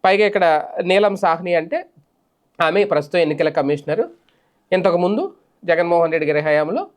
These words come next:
సీఎస్గా పనిచేశారు ఆమె అప్పట్లో. So అటువంటి నేపథ్యంలో ఇప్పుడు ఏంటి అంటే, ఆ, తెలుగుదేశం పార్టీ దీన్ని ఖచ్చితంగా ఖండించే ప్రయత్నమే చేస్తుంది. కొత్త పథకం ఏం కాదు,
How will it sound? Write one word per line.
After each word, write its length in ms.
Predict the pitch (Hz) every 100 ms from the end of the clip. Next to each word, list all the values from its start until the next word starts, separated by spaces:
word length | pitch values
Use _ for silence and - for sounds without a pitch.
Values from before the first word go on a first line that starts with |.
| _ _ _
సీఎస్గా 380 | - 208 180 156
పనిచేశారు 840 | 139 120 120 - 120 _ _ _ 131
ఆమె 140 | 123
అప్పట్లో. 400 | - - - - - _ _ _ _ -
So 60 | 254
అటువంటి 560 | 190 214 214 208 202 160 - -
నేపథ్యంలో 580 | 165 160 156 143 185 294
ఇప్పుడు 380 | 208 208 185 190
ఏంటి 260 | 180 190
అంటే, 260 | 170 185 330 _ - _ _ -
ఆ, 400 | 156 143 135 131 - - _
తెలుగుదేశం 480 | 165 175 196 196 202
పార్టీ 440 | 202 190 185 277 262 180 _ _ 185
దీన్ని 200 | 202 202
ఖచ్చితంగా 540 | 165 - 208 214 - _ _ -
ఖండించే 340 | 175 196 202 196
ప్రయత్నమే 400 | 185 170 208 214
చేస్తుంది. 440 | 135 113 - 113 _ _ _ _ - _ _ _ _ _ _ _ _ _ _ _ _ _ _ _ -
కొత్త 160 | 165 175
పథకం 320 | 160 160 156
ఏం 160 | 147
కాదు, 280 | 139 139 147